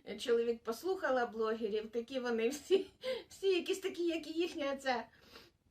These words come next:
верховна відьма, <laughs> такі самі якісь діти кукурузи, якісь такі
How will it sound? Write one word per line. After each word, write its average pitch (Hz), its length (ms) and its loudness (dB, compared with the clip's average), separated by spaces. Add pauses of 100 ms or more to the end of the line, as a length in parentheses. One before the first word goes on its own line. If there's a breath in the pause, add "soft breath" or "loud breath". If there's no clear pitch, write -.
(560)
верховна 294 560 2
відьма, 226 500 6
<laughs> 262 80 -2
такі - 500 -2
самі 247 360 2
якісь 233 320 -4
діти 269 360 -6
кукурузи, 233 600 -4 (360 loud breath)
якісь 453 340 2
такі 466 300 10